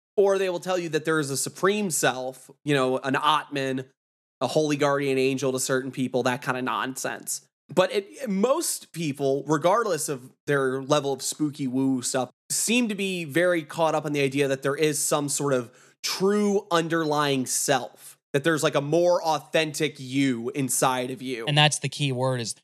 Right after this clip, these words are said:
Speaker 2: we do talk a lot about authenticity, or the idea of being true to who you are, or being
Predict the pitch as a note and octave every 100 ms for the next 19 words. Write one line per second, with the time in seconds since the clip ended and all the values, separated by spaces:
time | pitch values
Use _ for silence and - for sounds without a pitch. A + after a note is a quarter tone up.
0 | _ D3 C#3 D3+ D3+ D3+ D3 C#3 C3+ C3+
1 | C3 B2 B2 - B2+ B2 C3+ A2+ - C3+
2 | - A#2 G#2+ A2 A#2+ A#2 - _ _ C3+
3 | C3 C3+ A2+ - D3+ C#3 B2+ - D#3 D#3+
4 | D#3 C#3+ B2+ C#3+ C3 B2 B2+ B2+ A#2+ A#2
5 | G#2 C3+ C3 A#2